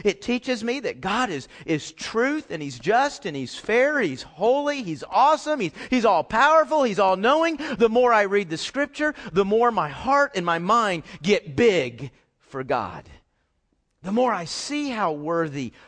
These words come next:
of a life of praise and worship He is. But you know what? When I open God's Word, it also helps me. It instructs me in a life that will give praise and worship to God. I mean, I talk about going home this afternoon and my,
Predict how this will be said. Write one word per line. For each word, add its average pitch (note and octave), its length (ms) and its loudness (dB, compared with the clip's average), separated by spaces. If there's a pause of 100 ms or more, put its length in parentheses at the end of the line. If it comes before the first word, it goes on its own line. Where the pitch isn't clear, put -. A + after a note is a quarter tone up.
of D3+ 140 0
a C#3 60 0
life D3+ 380 -4
of C3+ 180 -4
praise C#3 340 -6
and A2+ 180 -10
worship A2 400 -10
He B2+ 120 -2
is. A2+ 140 -4 (240)
But D#3+ 180 -2
you F#3 80 -2
know F3+ 120 2
what? F3 220 2
When D#3 120 -4
I C#3+ 60 -4
open D#3+ 280 -4
God's D3+ 300 -6
Word, D#3+ 480 -4 (460)
it D3+ 140 0
also D#3+ 380 -2
helps C#3+ 460 -10
me. G2 280 -16 (540)
It D#3+ 140 0
instructs D#3 720 -6
me D3 120 -6
in C#3+ 220 -6
a C3+ 100 0
life C3+ 520 -2 (220)
that D3+ 260 0
will D#3 640 -2 (240)
give B2+ 280 -6
praise B2 360 -4
and A2 160 -12
worship G#2 400 -12
to A2+ 80 -16
God. F#2 360 -10 (500)
I - 40 -10
mean, E3 80 -2
I - 20 -6
talk G3 220 0
about F#3 240 2
going G3 200 2
home G#3+ 200 0
this F3+ 160 -6
afternoon F#3+ 420 0
and F3+ 100 -2
my, E3+ 160 2